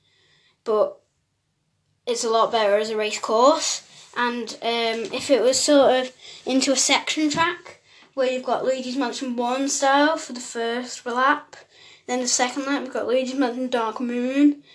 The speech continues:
and then for the third lap you've got the hotel of Luigi's Mansion three. Um, Waluigi Pinball,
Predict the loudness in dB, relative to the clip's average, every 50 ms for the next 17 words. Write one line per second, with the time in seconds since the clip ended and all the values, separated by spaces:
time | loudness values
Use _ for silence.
0 | _ _ -6 -6 -4 -4 -6 -8 -6 -4 -4 -4 -2 -2 -4 -4 -4 -6 -4 -4
1 | -4 -2 -2 -2 -2 -2 -2 -2 -2 -2 -2 -2 0 0 -2 -4 -4 -4 -6 -6
2 | -6 -6 -6 -6 -6 -6 -8 -10 -10 -10 -10 -12 -16 -20 -18 -16 -16 -16 -16 -18
3 | -18 -20 -20 -20 _ _ _ _ _ _ _ _ _ _ _ _ _ _ _ _
4 | _ _ _ _ _ _ _ _ _ _ _ -14 -8 -2 2 2 4 4 2 0
5 | -2 -8 -14 _ _ _ _ _ _ _ _ -20 _ _ -20 _ _ _ _ _
6 | _ _ _ _ _ _ _ _ _ _ _ _ _ 0 4 6 8 8 8 8
7 | 6 4 0 -2 -2 0 0 0 0 0 0 2 0 0 0 -2 -6 -10